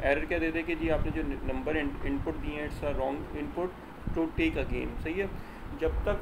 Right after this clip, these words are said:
वो ज़ीरो से लेके फ़िफ़्टीन के अंदर तक नंबर नहीं ले लेता, आपने मिड टर्म के नंबर रिकॉल लेते चले आने इनफाइनाइट टाइम, सही ना? अगर वो ज़ीरो दे दे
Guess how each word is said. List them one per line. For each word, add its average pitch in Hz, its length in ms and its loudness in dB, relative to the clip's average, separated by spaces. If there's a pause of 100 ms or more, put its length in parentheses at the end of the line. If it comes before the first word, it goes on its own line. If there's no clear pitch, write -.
वो 196 180 4
ज़ीरो 165 460 -2
से 156 100 0
लेके 160 440 0
फ़िफ़्टीन 180 600 0
के 185 60 4
अंदर 147 300 2
तक 147 120 -4
नंबर 147 400 2
नहीं 160 160 4
ले 139 140 2
लेता, 143 300 0
आपने 143 400 2
मिड 143 220 2
टर्म 143 140 0
के 151 160 -2
नंबर 135 600 2
रिकॉल 143 420 2
लेते 139 400 2
चले 135 240 0
आने 127 280 0
इनफाइनाइट 135 640 -2 (100)
टाइम, 117 180 0
सही 151 260 -2
ना? 170 120 -2 (460)
अगर 147 220 2
वो 165 120 0
ज़ीरो 151 340 0
दे 170 140 4
दे 180 220 2